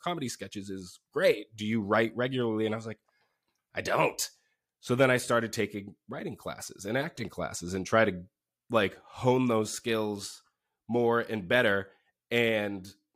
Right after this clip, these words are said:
in twenty twenty, in twenty twenty-one, I had never once in my life acted in any project for anything ever outside of my reels. And then this year, boom, I had,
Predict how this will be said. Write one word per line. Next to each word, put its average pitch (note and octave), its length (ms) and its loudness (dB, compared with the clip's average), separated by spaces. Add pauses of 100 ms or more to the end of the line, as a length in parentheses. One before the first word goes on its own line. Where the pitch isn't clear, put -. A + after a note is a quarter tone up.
(640)
in B2 200 0
twenty D3+ 300 4
twenty, B2+ 380 2
in A2+ 300 -6
twenty B2+ 280 -4
twenty-one, A#2 580 -2
I G#2 180 -2
had G2+ 200 -4
never B2+ 560 2 (540)
once C3 440 0
in B2 100 -2
my G#2 120 0
life G2 320 -2
acted G2+ 360 -4
in F#2+ 200 -4
any A#2 440 0 (500)
project G2+ 580 0 (140)
for A2 160 -2
anything F#2+ 580 -2 (100)
ever F#2+ 380 -2 (200)
outside A#2+ 420 4
of G#2+ 120 -4
my G2+ 400 -2 (360)
reels. A#2 360 2
And G#2+ 120 -2
then G#2 280 0 (920)
this D3 260 0
year, G2+ 440 0 (440)
boom, A2 240 4
I G2+ 120 2
had, G#2 360 -2